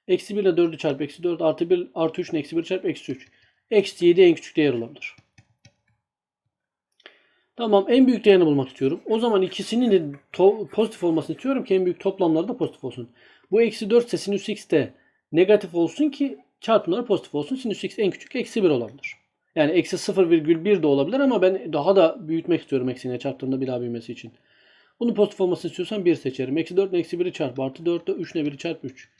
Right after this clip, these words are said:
Yedi. En büyük değeri de yedi. Eksi yediden eksi bire kadar değerler alır. Sıfır alır, bir alır. Yedi alır. Yedi değer burada, yedi değer burada. Bir de burada. Yedi yedi on dört. Bir daha on beş tane farklı tam sayı değeri alabiliyor arkadaş.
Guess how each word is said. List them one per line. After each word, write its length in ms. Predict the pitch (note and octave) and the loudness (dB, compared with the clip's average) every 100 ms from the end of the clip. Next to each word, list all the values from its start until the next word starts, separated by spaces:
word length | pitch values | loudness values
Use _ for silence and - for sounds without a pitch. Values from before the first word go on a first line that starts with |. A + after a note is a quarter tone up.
| _ | _
Yedi. 320 | F#3+ D#3+ A#2 - _ _ | 0 0 0 -10 _ _
En 160 | G3 F#3+ | 0 0
büyük 200 | D#3 - | -2 0
değeri 240 | C#3 C#3+ | 2 2
de 60 | G3 | 4
yedi. 260 | E3+ B2 - _ _ _ F#3+ | 2 0 -10 _ _ _ 0
Eksi 340 | F#3+ - G#3+ | 0 0 0
yediden 400 | F#3+ F3 F#3 F#3+ | 2 4 2 2
eksi 280 | E3+ - D#3+ | 0 -2 -2
bire 140 | D#3+ | 0
kadar 360 | D#3+ D#3 D3+ C#3 | 0 2 2 2
değerler 340 | D3 D3 C#3+ | 0 2 2
alır. 360 | C#3 C3 C#3 C#3+ | 0 0 -2 -6
Sıfır 320 | - D3 D#3 | -14 -10 -4
alır, 320 | C#3+ C#3 C3+ | -2 -2 0
bir 120 | E3+ | 0
alır. 240 | D3 D#3+ G#3 | 0 -2 -4
Yedi 280 | G#3 G3+ F3+ | -4 -2 0
alır. 320 | A#2+ G#2 - _ _ - | -2 -6 -18 _ _ -4
Yedi 220 | C3 E3+ | -2 2
değer 240 | F3+ F3 | 2 2
burada, 220 | E3+ E3+ E3+ | 0 0 0
yedi 240 | C#3+ D#3+ | -2 -2
değer 240 | E3+ D#3+ | 0 0
burada. 360 | D3+ D#3 F3+ - | -4 -4 -4 -2
Bir 180 | G3+ E3 | -2 0
de 140 | D3 | 0
burada. 280 | C#3 D3+ A3 C#4 | 0 -4 -6 -6
Yedi 200 | E3 D#3+ | 0 2
yedi 120 | D#3+ D3 | 2 0
on 160 | C#3+ | -2
dört. 220 | F3+ F#3 | -2 -2
Bir 180 | G3+ D#3+ | 0 0
daha 400 | C#3+ D3+ G3+ G3+ _ _ - | 0 -4 -6 -8 _ _ -4
on 220 | D#3 D#3+ | -2 0
beş 140 | F3 | -2
tane 220 | D3+ C3+ | -2 -6
farklı 380 | B2 D#3 - F#3 | -6 -10 -10 -8
tam 180 | F#3 E3 | -4 -4
sayı 220 | - C3 | -4 -4
değeri 420 | D3 D3+ G3+ A3+ _ _ - | 0 0 0 -2 _ _ -6
alabiliyor 420 | D#3 C3 G#2 G2 | -2 -2 -4 -14
arkadaş. 420 | G2 - - - | -18 -20 -20 -20